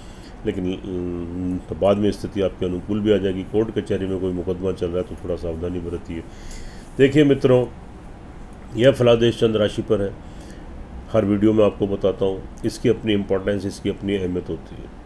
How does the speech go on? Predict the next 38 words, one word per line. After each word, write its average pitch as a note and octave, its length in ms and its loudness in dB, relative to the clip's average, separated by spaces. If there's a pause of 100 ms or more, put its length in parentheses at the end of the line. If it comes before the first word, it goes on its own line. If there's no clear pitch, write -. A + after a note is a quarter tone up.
(540)
लेकिन B2 220 6
आपकी C3+ 240 6
लगन A#2+ 260 6
कुंडली, B2+ 280 4
जन्म A2+ 240 4
कुंडली A#2 260 2
हमारे G#2+ 240 2
पास G#2 300 -2
नहीं G2 120 0
होती। E2 220 -10 (1200)
हम A#2+ 160 2
ये C3 100 6
चंद्र C3 260 4
राशि A#2+ 240 2
के A#2 60 2
ऊपर A#2 220 2
फलादेश G#2 440 0
कर G2 120 -2
रहे D#2+ 180 -8
हैं, - 140 -14 (1400)
ये A2 160 2 (100)
आधा A2+ 260 10
फलादेश F#2+ 520 2
है। F#2 80 -12 (2000)
complete C3 600 8
सटीक - 440 4
फलादेश C3 460 8
तब B2 140 8
होता G#2 240 4
है A#2 100 6
जब A#2 120 6
आपकी G#2+ 260 2
जन्म G#2 240 2
कुंडली G2+ 260 0
हमारे F#2+ 240 2
सामने E2+ 360 -6
आ D#2 40 -10
जाए, D2+ 240 -14